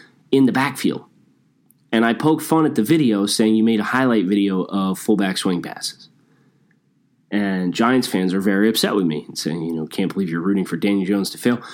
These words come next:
No one's rooting for anyone to fail. I'm poking fun at the process,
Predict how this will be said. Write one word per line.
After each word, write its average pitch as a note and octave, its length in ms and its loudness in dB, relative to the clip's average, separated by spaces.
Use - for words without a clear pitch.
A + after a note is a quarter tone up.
No D3+ 200 6
one's G#3+ 220 4
rooting D3+ 320 4
for - 160 -2
anyone A#2+ 440 2
to - 60 -2
fail. F2+ 540 -2
I'm A#2 140 2
poking E3 360 2
fun C3 220 2
at A2 100 0
the - 60 -6
process, D#3+ 800 -2